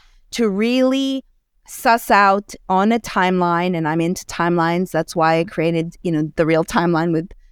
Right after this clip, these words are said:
George Floyd, because the chronology can, can give us some clues as to whether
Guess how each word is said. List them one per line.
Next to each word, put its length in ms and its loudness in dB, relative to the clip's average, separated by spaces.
George 280 2
Floyd, 480 0
because 260 -4
the 80 2
chronology 1040 0
can, 380 0
can 260 0
give 220 2
us 100 0
some 360 -4
clues 880 -2
as 320 0
to 120 -2
whether 360 2